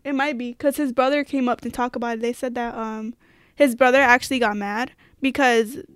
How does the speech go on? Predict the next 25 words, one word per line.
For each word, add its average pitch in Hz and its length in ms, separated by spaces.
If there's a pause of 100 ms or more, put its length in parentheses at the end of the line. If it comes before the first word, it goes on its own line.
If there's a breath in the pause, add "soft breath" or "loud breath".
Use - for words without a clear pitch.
(140)
they 254 140
were, 269 120
like, 247 220
trying 254 220
to 247 40
figure 254 200
out 214 240 (100)
where 240 140
his 240 160
brother 285 260
is, 247 220
and - 120
then 233 100
they 233 80
realized 233 220
that 220 80
they 226 80
were 233 100
just 220 140
scooting 226 260
his 233 140
brother 214 220
on 202 100
the - 60
side. - 360